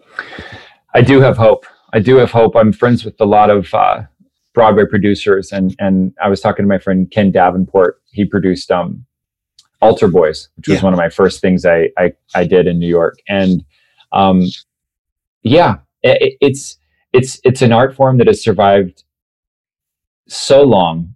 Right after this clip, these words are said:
Speaker 1: and this is ju-, it, it's just gonna be a matter of changing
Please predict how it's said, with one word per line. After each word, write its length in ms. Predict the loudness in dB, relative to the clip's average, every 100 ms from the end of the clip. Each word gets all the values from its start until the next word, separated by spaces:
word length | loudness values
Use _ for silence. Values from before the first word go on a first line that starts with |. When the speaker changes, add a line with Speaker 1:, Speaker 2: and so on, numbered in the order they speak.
| _
Speaker 1:
and 440 | 0 2 2 0 -6
this 260 | -2 -2 -2
is 180 | -6 0
ju-, 140 | 0
it, 240 | 0 -2 -2
it's 180 | -4
just 220 | -6 -6 -2
gonna 160 | 0
be 120 | 2
a 60 | 2
matter 400 | 2 2 2 2
of 380 | 2 0 -2 _ _ _ _ _ _ _ _ _ _ _ _ _
changing 600 | 0 2 2 0 -2